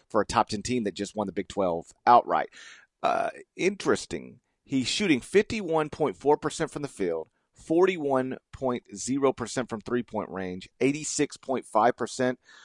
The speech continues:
from the free throw line. And I got this from Iowa State, um, I guess it was a few days ago. Since the two thousand nine, two thousand ten season, only seven players have averaged at least nineteen points while shooting fifty, forty, and eighty-five.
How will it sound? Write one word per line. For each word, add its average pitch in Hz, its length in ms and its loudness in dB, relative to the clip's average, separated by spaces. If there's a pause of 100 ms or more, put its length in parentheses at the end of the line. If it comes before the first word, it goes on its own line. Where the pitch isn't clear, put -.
from 117 180 -2
the 107 80 -2
free 123 240 -2
throw 139 200 0
line. 143 260 4
And 120 160 -2
I 117 60 6
got 123 200 8
this 131 140 4
from 113 160 -4
Iowa 104 320 2
State, 110 640 2
um, 95 580 -2 (180)
I 104 60 -8
guess 104 160 -4
it - 60 -14
was 92 100 -8
a - 40 -12
few 110 140 -12
days 104 320 -2
ago. 87 380 -2 (360)
Since - 320 0
the 135 120 -4
two 196 180 -6
thousand 160 380 4
nine, 120 240 2
two 135 120 -8
thousand 113 400 4 (200)
ten 117 220 -4
season, 113 500 -4 (280)
only 135 280 2
seven 135 440 2
players 113 460 0
have 104 140 -2
averaged 107 420 2
at - 100 -6
least 117 220 -6
nineteen 117 360 -4
points 110 320 -12
while 101 120 0
shooting 110 300 -10
fifty, 131 520 -4 (300)
forty, 110 640 -2
and 104 120 -4
eighty-five. 98 720 0